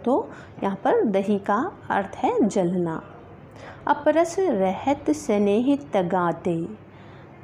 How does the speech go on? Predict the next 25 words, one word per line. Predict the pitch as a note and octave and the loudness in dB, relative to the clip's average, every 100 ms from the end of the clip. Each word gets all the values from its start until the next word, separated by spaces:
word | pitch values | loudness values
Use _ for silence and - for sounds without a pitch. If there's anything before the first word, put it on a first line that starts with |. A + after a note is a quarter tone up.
| - - - - - - | -20 -20 -18 -18 -6 -4
यहाँ | F#3 A3 A3 | 0 -2 2
पर | D4 F4 - | 2 2 0
तगाते | A#3 A3+ C4 C#4+ D#4 D#4 - - - - | 2 4 4 2 2 4 2 -4 -16 -4
का | A#3 A3+ | 2 2
अर्थ | - - F#3 - | 2 0 -2 -4
है | - G#4 A4+ | -6 -2 -2
धागे | A3+ G3 F#3+ E3+ F3 - | -2 2 2 2 -2 -4
से, | - - - - - - - - - - - - - | -8 -16 -20 -20 -20 -20 -20 -20 -18 -18 -20 -18 -8
स्नेह | - C4+ C#4+ | 0 2 4
के | C#4+ C#4 | 2 0
धागे | A3+ F3+ F#3 F#3 | 2 0 0 0
से | D#4+ A#4+ A#4+ - - - | 2 2 0 -10 -12 -2
बंधते | G#3+ G#3+ G#3 - C#4 F4 | 2 2 0 0 0 2
नहीं | G#3+ E3+ F#3 F3+ | 2 0 2 0
हैं। | F3+ D#3+ - - - - - - - - - - | -2 -6 -8 -12 -14 -14 -16 -16 -16 -18 -8 0
तो | A#3+ A4+ D#4+ | 2 2 2
next | G3 A3 C#4+ - - | 2 2 0 -8 -2
प्रश्न | A3 G#3+ A3 G#3+ A3 A3 | -2 0 0 0 0 -2
आता | F#3+ - | 0 0
है | G3+ B3+ G#4 G#4+ - - - - - | 0 0 -2 -4 -12 -16 -18 -16 -4
अवधि | - C#4+ E4+ - F4 F#4+ - | 0 4 2 4 4 4 2
अथा | A#3 A3+ A3+ A3 A#3+ G4 - - | -2 -2 0 2 2 -2 -6 0
आस | G#3 A3 A3+ - - | 4 4 2 -6 -4
अवन | F3+ F3 F3 F3 | -2 0 -2 -4
की | G3+ G#3 | -2 -4